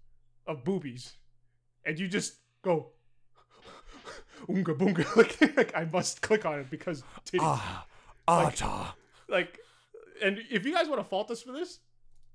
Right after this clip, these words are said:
Speaker 1: I'll take all the blame, because here's the thing, David can't,
Speaker 2: You're
Speaker 1: like,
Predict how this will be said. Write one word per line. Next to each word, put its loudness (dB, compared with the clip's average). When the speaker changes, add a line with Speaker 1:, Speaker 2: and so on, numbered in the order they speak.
Speaker 1:
I'll 6
take 6
all 4
the 2
blame, 2
because 4
here's 6
the -8
thing, 4
David 6
can't, 4
Speaker 2:
You're -
Speaker 1:
like, -14